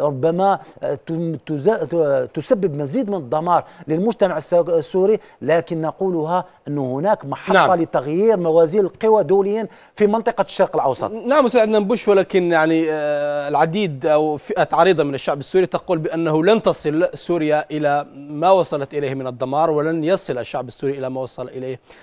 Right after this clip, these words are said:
Speaker 2: من معاناة، حتى أن مثل هذه الاجتماعات، اجتماع لوزان، آه، الذي انعقد اليوم، أو حتى اجتماعات،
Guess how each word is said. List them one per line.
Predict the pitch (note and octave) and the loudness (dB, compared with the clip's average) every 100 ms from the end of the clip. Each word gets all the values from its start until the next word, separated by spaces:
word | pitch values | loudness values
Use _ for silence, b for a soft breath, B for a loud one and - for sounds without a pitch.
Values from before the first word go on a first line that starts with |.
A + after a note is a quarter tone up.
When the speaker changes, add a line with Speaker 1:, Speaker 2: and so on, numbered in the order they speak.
| b b - | b b -4
Speaker 2:
من | D3 C#3+ C#3+ C3+ | -2 0 0 0
معاناة، | C#3 C#3 D#3+ G#3 | 0 0 0 -2
حتى | - - G#3+ | -2 0 2
أن | F3+ | 2
مثل | F3+ F3+ | 0 2
هذه | F3+ E3 | 2 4
الاجتماعات، | D3+ - D3 B2+ D3+ | 0 -2 -4 -2 -2
اجتماع | D3+ - C#3+ C3+ C3+ C3+ | -4 -6 -2 0 2 0
لوزان، | C3+ C3 C#3 D3+ D#3+ D#3 | -2 -4 -2 -2 -4 -6
آه، | D#3 D#3 D3+ | -8 -6 -6
الذي | D3+ D3 | -4 -4
انعقد | D3+ D3+ D#3 D3 | -2 -2 -2 -2
اليوم، | D3 D3+ D3 | 0 0 -2
أو | C3 | -4
حتى | - E3 D#3 | -2 0 0
اجتماعات، | C3 - C#3 B2 C#3 C3 | -2 -4 -4 0 0 0